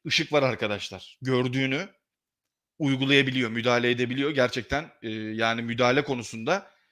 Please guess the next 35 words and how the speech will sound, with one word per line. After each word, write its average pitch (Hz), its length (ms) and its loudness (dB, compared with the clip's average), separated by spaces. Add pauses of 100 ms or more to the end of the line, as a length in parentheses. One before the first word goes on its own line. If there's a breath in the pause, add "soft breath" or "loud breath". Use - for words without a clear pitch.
(260 soft breath)
tebrik 135 360 2
edilesi 131 360 0
hocalarımızdan 139 640 0
bir 143 60 -2
tanesi. 101 480 -2
İşte 117 420 -4 (640)
kimi 135 240 2
alacağını 131 500 4
biliyor 127 260 2
orada. 120 440 2
Yayda 120 360 4
on 123 160 0
dördüncü 120 360 -2
bölgede 123 320 0
nasıl 127 260 -6 (460 soft breath)
denemeler 143 480 6
yaparak 131 600 4
bu 120 80 -10
karşılaşmayı 117 540 0
kazanacağını 120 500 -2
falan 123 280 -2
bildiği 139 260 -2
için 208 140 -6
işte 175 180 -6
Kerem'i 156 320 2
oraya 165 220 4
getiriyor, 160 480 0 (380 soft breath)
Halil'i 139 300 4
oraya 160 220 4
getiriyor, 151 340 0
Burak'ı 147 200 4
oraya 156 200 4
getiriyor, 151 320 -2
tiki - 200 -12
taka 170 240 -2